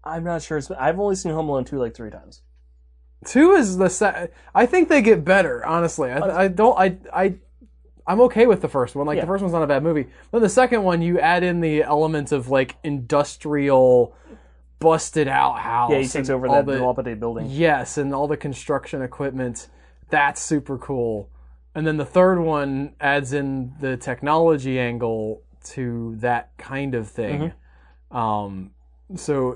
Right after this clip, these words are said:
Speaker 2: to me, they escalate in quality rather than the other way around. But,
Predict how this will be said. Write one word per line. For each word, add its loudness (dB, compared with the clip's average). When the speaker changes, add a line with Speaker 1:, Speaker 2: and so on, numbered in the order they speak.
Speaker 2:
to -4
me, 2
they 6
escalate 0
in -6
quality -2
rather -4
than -6
the -8
other -8
way -6
around. -8
But, -16